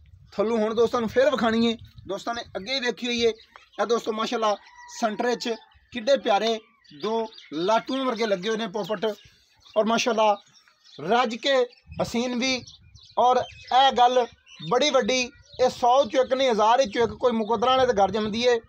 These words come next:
जम दुलड़। ये जी अल्लाह पाक उन्हां दे मुकद्दरां च करे। पीर बबी शाह और पीर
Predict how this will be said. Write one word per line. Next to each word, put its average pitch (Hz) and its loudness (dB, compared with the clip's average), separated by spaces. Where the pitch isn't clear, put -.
जम 208 0
दुलड़। 202 4
ये 247 6
जी 240 0
अल्लाह 254 4
पाक 233 2
उन्हां 254 2
दे 226 2
मुकद्दरां 208 0
च 214 -6
करे। 233 4
पीर 247 0
बबी 180 0
शाह 240 2
और 220 2
पीर 233 0